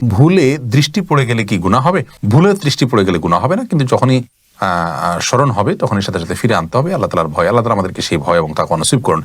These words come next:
নাসির উদ্দিন জানতে চেয়েছেন, মাঝে মাঝে প্রসাবের পর পিচ্ছিল তরল জাতীয় কিছু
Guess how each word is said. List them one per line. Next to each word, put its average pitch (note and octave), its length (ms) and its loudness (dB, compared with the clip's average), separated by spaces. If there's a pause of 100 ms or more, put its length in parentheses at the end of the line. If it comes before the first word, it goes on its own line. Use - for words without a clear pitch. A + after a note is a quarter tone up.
নাসির A#2 340 2
উদ্দিন D#3 260 2
জানতে D#3 280 0
চেয়েছেন, C#3 380 2
মাঝে G#2 260 0
মাঝে A#2+ 340 2
প্রসাবের C3 440 0
পর G2+ 340 2
পিচ্ছিল D#3+ 360 -2
তরল G#2 380 2
জাতীয় A#2 500 2
কিছু G#2 540 -2